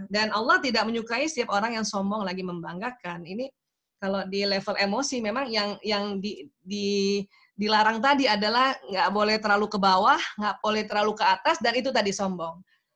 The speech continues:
Karena kalau disombong itu tanggung <laughs> banget ya, harus naik ke atas lagi untuk jadi, eh, courageous, semangat, atau, eh, apa, eh, bah-, gembira gitu. A-, ada beberapa orang tuh,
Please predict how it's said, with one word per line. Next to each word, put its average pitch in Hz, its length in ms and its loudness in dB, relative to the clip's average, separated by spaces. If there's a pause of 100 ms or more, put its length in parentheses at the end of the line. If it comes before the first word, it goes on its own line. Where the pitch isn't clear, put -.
(140)
Karena 240 160 -2
kalau 226 240 4
disombong 214 640 0
itu 349 320 -6
tanggung 240 340 2
<laughs> 254 60 4
banget 254 320 2
ya, 302 80 6
harus 277 320 0
naik 247 240 -2
ke 269 80 4
atas 233 320 0
lagi 233 320 -4
untuk 208 240 -8
jadi, 202 400 -4 (480)
eh, 185 240 -4
courageous, 220 640 -2
semangat, 196 480 -2 (240)
atau, 175 640 -8
eh, 170 380 -8 (100)
apa, 233 240 -8 (880)
eh, 208 160 -2
bah-, 196 240 2
gembira 214 560 2
gitu. 170 320 -10 (640)
A-, - 280 -8
ada 226 120 -4
beberapa 220 560 0
orang 240 280 0
tuh, 277 160 2